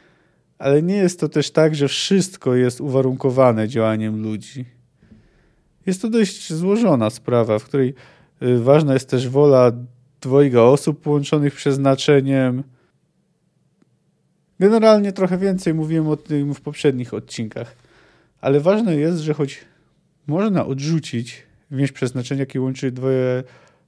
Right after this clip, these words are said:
dwie osoby, jest to bardzo ryzykowne, niebezpieczne. No, teraz pozwolę sobie, ponownie, podobnie jak zrobiłem to w przypadku Ostatniego Życzenia,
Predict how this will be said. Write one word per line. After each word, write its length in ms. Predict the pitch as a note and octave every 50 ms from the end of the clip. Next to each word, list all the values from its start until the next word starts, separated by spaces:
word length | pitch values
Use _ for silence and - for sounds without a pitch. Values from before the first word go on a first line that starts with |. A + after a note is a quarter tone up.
| _ _ -
dwie 180 | C#3 C#3 C#3
osoby, 380 | C3+ C3 - - D3 D#3 E3+ E3+
jest 200 | E3+ F3 - -
to 200 | E3 D#3 D3+ C#3
bardzo 420 | C#3 C#3 C#3+ D#3 D#3 D#3+ E3+ F3
ryzykowne, 680 | E3 E3+ D#3+ D#3 D#3 D3 - D3+ C3+ B2 A2+ A2 A2+ A2+
niebezpieczne. 760 | B2+ C#3 D#3+ D#3+ - - - A2+ G#2 - - - - - - _ _ _ _ _ _ _ _ _ _ _ _ _ _ _ _ _ _ _ _ _ _ _ _ _ _ _ _ _ _ _ _ _ _ _ _ _ _ A3+
No, 100 | A3 A3
teraz 460 | - D#4+ D#4+ D#4+ C4 G3 F#3+ - -
pozwolę 440 | - F#3 F#3 F#3+ G3 F#3+ F3 E3 D#3+
sobie, 360 | - - C3+ C#3 C#3+ C#3+ D3
ponownie, 640 | D3 - - D3+ D#3+ E3 D#3+ D3+ D3+ D3 D3 C#3+ D3 -
podobnie 360 | - E3 D#3+ E3 D#3 D#3 D#3
jak 100 | D3+ C#3
zrobiłem 320 | C#3+ C#3+ C#3+ D3 D3+ D3 C#3
to 100 | C#3+ C#3
w 40 | -
przypadku 380 | - - - D3+ D3+ - -
Ostatniego 380 | D3 - D3 C#3+ D3 C#3+ D3 C#3+
Życzenia, 520 | C#3 C#3 C#3 - D3 C#3 C3 C3+ C#3 D3+